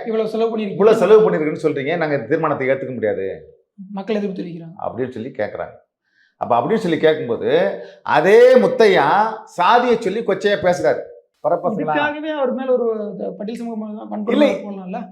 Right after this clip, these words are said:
Speaker 2: போடணும்.
Speaker 1: ஆ.
Speaker 2: அங்க, அதாவது அந்த கிராம சபை கூட்டத்துல வந்து அரசு அதிகாரி அதுல இருக்கிறாரு, வி ஓ அதுல இருந்திருப்பாரு, ஆர் ஐ அதுல இருந்திருப்பாரு,
Speaker 1: ஆமா.
Speaker 2: இந்த மானிட்டரிங்னு ஒருத்தர் வந்து மானிட்டரிங் கமிட்டில இருந்து ஒருத்தர் வந்திருப்பாரு,
Speaker 1: சரி.
Speaker 2: ஏன்னா நடந்துட்டு பாக்குறதுக்கு. அரசு அதிகாரிகள் முன்னிலையிலே, ஒட்டுமொத்த பொதுமக்கள் முன்னிலையிலே முத்தையா அப்படி ஒரு கேள்வியை கேட்டிருக்கிறாரு.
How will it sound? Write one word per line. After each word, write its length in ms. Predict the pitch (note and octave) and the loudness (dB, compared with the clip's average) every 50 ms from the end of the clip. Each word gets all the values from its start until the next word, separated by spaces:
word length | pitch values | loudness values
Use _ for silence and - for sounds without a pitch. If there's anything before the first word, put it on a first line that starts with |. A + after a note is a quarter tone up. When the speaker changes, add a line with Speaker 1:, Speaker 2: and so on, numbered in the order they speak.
| - | 0
Speaker 2:
போடணும். 340 | F#3 A3 B3+ D4 D4 D4+ D4 | 4 6 6 8 8 8 6
Speaker 1:
ஆ. 380 | C#4+ C#4+ B3 F#3+ C#3+ - - - | 6 6 6 6 6 4 0 -4
Speaker 2:
அங்க, 560 | A3+ A#3 D3 F3 F#3 F#3 F#3 E3+ D3 - - - - _ | -4 -4 -4 -2 0 2 2 2 0 0 -6 -14 -10 _
அதாவது 460 | - B2 D3 E3 F#3+ G#3+ A3+ A3 A#3 | 0 4 6 6 6 6 6 6 4
அந்த 140 | G#3 F#3 F3+ | 4 2 2
கிராம 320 | - F3+ F3 G#3 A#3+ A#3 | 2 4 4 4 4 4
சபை 220 | F#3+ A3 G#3+ G3+ - | 2 2 0 0 -2
கூட்டத்துல 480 | - F#3 F#3+ F#3+ - E3 D#3+ F3 F3 | -2 -4 -2 -2 -2 -2 0 0 0
வந்து 240 | E3+ F3 F#3 F#3+ A3+ | -2 -2 -2 0 2
அரசு 340 | G3+ F3 G#3 A#3 - G#3+ G#3+ | 2 4 4 2 2 2 2
அதிகாரி 320 | G3+ G3+ G#3+ A3 A3 A3 | 2 2 2 2 2 2
அதுல 160 | G#3 F#3+ F#3+ | 2 0 -2
இருக்கிறாரு, 280 | F3 E3 E3+ F#3+ F3 E3 D3 | -4 -6 -4 0 0 0 0
வி 160 | D3+ F#3+ A3 | 0 2 4
ஓ 80 | A3 G#3+ | 4 4
அதுல 220 | G#3 G3 F#3+ F#3+ F#3+ | 4 2 0 -2 -4
இருந்திருப்பாரு, 460 | F#3+ G3 F#3 D3+ F3+ E3+ D3+ A#2+ - - - _ _ _ _ | -6 -6 -4 -4 -2 -2 -2 -4 -6 -10 -16 _ _ _ _
ஆர் 260 | - - D3 F#3+ G#3 | -8 -2 0 2 4
ஐ 80 | A3 G#3+ | 4 4
அதுல 180 | G#3+ G3+ G3 | 4 2 -2
இருந்திருப்பாரு, 480 | G3 G3+ G3 F3+ D3 F3 D#3 C3+ A2 - - - | -4 -6 -8 -6 -4 -4 -4 -2 -4 -6 -8 -12
Speaker 1:
ஆமா. 140 | - E3+ D#3 | -18 -20 -20
Speaker 2:
இந்த 140 | D3+ - D3 | -12 -12 -6
மானிட்டரிங்னு 640 | D3 E3 G3+ A3+ A#3+ G3+ A#3 A3+ A3 A3 A3 A3 A3+ G#3 | -2 0 0 0 2 2 4 4 4 2 -2 -2 -4 -4
ஒருத்தர் 200 | F3+ F3+ F#3+ F#3 | -4 -4 -4 -6
வந்து 180 | F3 F3 F3+ E3 | -6 -6 -8 -6
மானிட்டரிங் 380 | E3+ F#3 G#3 G#3 G3+ G3+ F#3 | -4 -4 -2 -2 -4 -4 -2
கமிட்டில 200 | - F#3 F#3 F3 | -4 -4 -4 -4
இருந்து 200 | G3 G#3+ G3 F#3+ | -6 -6 -6 -6
ஒருத்தர் 220 | F3+ - E3+ E3+ E3+ | -6 -4 -4 -4 -4
வந்திருப்பாரு, 440 | F3 F3+ - D#3+ D3 - - - | -4 -4 -2 -2 -2 -2 -2 -6
Speaker 1:
சரி. 260 | - - - F#3 E3 D#3+ | -12 -18 -20 -20 -16 -8
Speaker 2:
ஏன்னா 140 | D#3 D#3 F3+ | -6 -4 -2
நடந்துட்டு 380 | F3 E3+ E3+ F#3 F#3+ F#3 E3 | 0 0 0 0 -4 -4 -2
பாக்குறதுக்கு. 440 | E3+ E3+ D#3+ D#3+ C#3 C#3 A#2+ A2+ - - - _ _ _ _ | -2 -2 -2 -4 -8 -10 -10 -10 -10 -12 -14 _ _ _ _
அரசு 380 | - B2+ D#3 G3 G3 - A3+ | -2 0 2 2 2 2 2
அதிகாரிகள் 560 | F#3 F3 G3 G#3 G3 G#3+ G#3+ G3+ G3 F#3+ F#3 F3 | 2 2 2 4 4 4 4 4 2 0 -4 -6
முன்னிலையிலே, 560 | F3 F#3 G3 F3+ F3 D#3+ D#3 F3+ G#3+ A3+ G3 | -6 -8 -6 -4 -4 0 2 2 2 2 0
ஒட்டுமொத்த 460 | F#3 F3 - - G3+ G3 F#3 F#3+ F3+ | -4 -4 -4 -6 -6 -4 -4 -4 -4
பொதுமக்கள் 480 | D3 F3 F3+ G#3 G#3 G#3 - G3+ F3+ E3+ | -4 -4 -4 -4 -6 -6 -6 -8 -8 -8
முன்னிலையிலே 400 | F3 F3+ F#3 F3 E3+ D#3+ F3 A3 | -10 -10 -8 -6 -6 -4 -4 -4
முத்தையா 280 | A3 G3 - - A3+ | -6 -8 -4 -2 0
அப்படி 140 | A3+ G#3+ - | 0 0 -2
ஒரு 140 | G3+ F#3+ - | -4 -4 -2
கேள்வியை 300 | - G#3 G#3+ G#3+ G#3 G3 F3+ | -2 -2 0 0 -2 -2 -2
கேட்டிருக்கிறாரு. 520 | G3+ G3+ - G3+ F3+ F#3 E3+ D3+ - - | -4 -4 -4 -6 -2 0 0 0 -2 -4